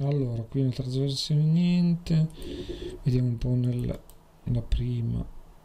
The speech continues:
anche se c'è scritto due fuori, allora, ancora speciale. Allora,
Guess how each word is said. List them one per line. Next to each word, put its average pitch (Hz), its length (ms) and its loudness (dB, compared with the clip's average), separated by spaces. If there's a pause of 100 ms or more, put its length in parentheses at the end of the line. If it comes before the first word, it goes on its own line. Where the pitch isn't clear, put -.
(520)
anche 117 300 0
se - 180 -4
c'è 123 140 -4
scritto 123 280 -4
due 127 260 2
fuori, 143 380 2
allora, 120 340 2 (160)
ancora 120 300 -2
speciale. 165 800 2 (2500)
Allora, 131 360 2